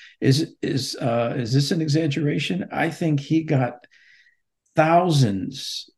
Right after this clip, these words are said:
not ten thousand, but he got thousands of true fans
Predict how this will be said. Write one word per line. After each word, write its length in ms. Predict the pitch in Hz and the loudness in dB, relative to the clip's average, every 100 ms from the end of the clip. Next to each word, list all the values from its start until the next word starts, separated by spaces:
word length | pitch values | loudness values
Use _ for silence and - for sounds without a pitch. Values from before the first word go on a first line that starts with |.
| - | -4
not 200 | 139 - | -2 -2
ten 300 | - 107 123 | -4 -2 -2
thousand, 460 | 123 - - - 131 | -2 -6 -8 -6 -4
but 80 | |
he 40 | 175 | -2
got 160 | 208 | -2
thousands 680 | 139 156 190 233 208 156 123 | -2 -2 0 2 4 4 2
of 140 | 107 143 _ _ _ - | -2 -8 _ _ _ -4
true 280 | - 151 | 4 6
fans 840 | 135 - 117 104 98 - - - | 6 2 0 0 -2 -4 -6 -10